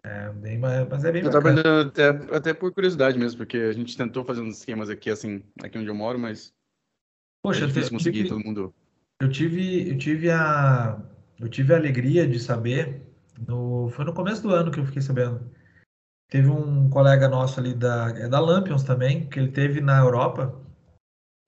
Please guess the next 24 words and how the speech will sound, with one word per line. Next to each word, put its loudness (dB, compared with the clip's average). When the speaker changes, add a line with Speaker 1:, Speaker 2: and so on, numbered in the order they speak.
Speaker 1:
e 2
ele 6
jogou 2
o 2
campeonato, 0
ele -2
teve 2
um 0
tempo -2
lá, -2
é, 0
não -8
sei -10
se -8
ele -4
foi -4
fazer 4
algum 4
curso, 2
ele 0
ficou -6
uns 0
meses 6
lá. -6